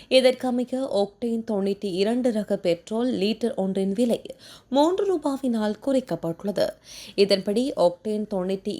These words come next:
இரண்டு ரக பெட்ரோல் லீட்டர் ஒன்றின் விலை முன்னூற்றி அறுபத்தி எட்டு ரூபாயாக குறைக்கப்பட்டுள்ளது. அத்துடன் ஒக்டேன் தொண்ணூற்றி ஐந்து ரக பெட்ரோல் லீட்டர்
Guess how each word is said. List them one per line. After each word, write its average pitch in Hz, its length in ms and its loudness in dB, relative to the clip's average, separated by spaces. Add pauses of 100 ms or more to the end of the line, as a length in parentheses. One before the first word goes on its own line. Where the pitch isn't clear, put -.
இரண்டு 269 340 0
ரக 220 300 -2
பெட்ரோல் 208 400 0 (100)
லீட்டர் 226 380 -2
ஒன்றின் 190 340 -2
விலை 247 240 2 (640)
முன்னூற்றி 294 540 0 (220)
அறுபத்தி 208 440 -4 (160)
எட்டு 240 300 0
ரூபாயாக 196 640 -2
குறைக்கப்பட்டுள்ளது. 175 800 -2 (640)
அத்துடன் 196 400 0 (160)
ஒக்டேன் 202 420 0
தொண்ணூற்றி 180 400 -4 (240)
ஐந்து 240 300 0
ரக 220 200 -4 (120)
பெட்ரோல் 208 420 0 (100)
லீட்டர் 233 320 -2